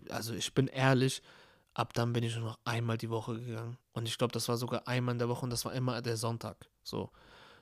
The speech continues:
Und was ich auch, also allgemein meine ganzen Routinen und so, es war für mich so, als wenn ich mich komplett neu strukturieren musste. Jetzt ohne Witz.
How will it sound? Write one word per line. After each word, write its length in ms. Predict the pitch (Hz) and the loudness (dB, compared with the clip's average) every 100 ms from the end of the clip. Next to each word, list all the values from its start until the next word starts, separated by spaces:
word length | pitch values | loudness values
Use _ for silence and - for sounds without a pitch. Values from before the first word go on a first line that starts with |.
| _ _ | _ _
Und 420 | 135 123 120 - 147 | 0 0 -2 -8 -4
was 340 | 117 139 - | 2 4 4
ich 200 | 135 - _ _ | 2 0 _ _
auch, 340 | 151 185 202 - - - - | 6 8 6 -2 -16 -12 -4
also 240 | 131 139 | 2 4
allgemein 420 | 151 151 156 156 | 6 8 8 8
meine 160 | 147 139 | 6 6
ganzen 320 | 143 - 131 | 4 4 2
Routinen 540 | 131 127 - 175 170 | 4 2 4 6 6
und 180 | 147 131 | 4 0
so, 400 | 135 139 160 156 _ _ _ _ _ _ _ _ _ _ - | 4 4 4 0 _ _ _ _ _ _ _ _ _ _ -6
es 240 | - 131 | -4 4
war 180 | 135 160 | 6 6
für 120 | - | 4
mich 220 | 139 127 | 2 2
so, 200 | 127 156 | 2 2
als 240 | 151 127 - | 2 -2 0
wenn 160 | 139 | 0
ich 160 | 139 - | 0 0
mich 240 | 120 - - | -2 -4 -4
komplett 560 | 123 123 139 143 - | -4 0 4 2 2
neu 200 | 127 127 | 2 4
strukturieren 640 | 123 - 113 - 117 123 120 | 4 0 -4 -2 0 2 2
musste. 420 | 117 110 117 117 _ _ _ _ _ _ _ | -2 -4 -6 -8 _ _ _ _ _ _ _
Jetzt 180 | 120 - | -8 -4
ohne 260 | 139 131 120 | 2 4 4
Witz. 240 | 120 - | 2 -4